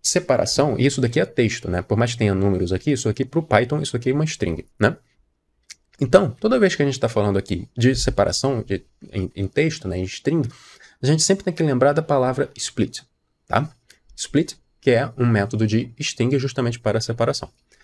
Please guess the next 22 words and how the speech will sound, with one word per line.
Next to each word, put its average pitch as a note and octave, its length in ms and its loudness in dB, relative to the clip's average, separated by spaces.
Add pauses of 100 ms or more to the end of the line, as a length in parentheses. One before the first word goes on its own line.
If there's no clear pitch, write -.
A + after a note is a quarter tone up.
(300)
Mas G3+ 260 4
essa B3 220 2
separação C#3 460 0
aqui, B2 280 -2
a - 40 0
gente D3 180 -2
tem D#3+ 100 -4
que D#3 60 -8
tomar D3+ 180 0
um D#3 40 -2
pouquinho G#3+ 260 -2
de G3 80 0
cuidado A#2 380 2
em B2 100 0
como A#3 360 -2
que - 80 0
a E3+ 40 2
gente D#3 220 -2
vai G#2+ 240 2
fazer A2 640 -2 (100)
ela, G#2 340 -2 (100)
tá? D#3 200 -4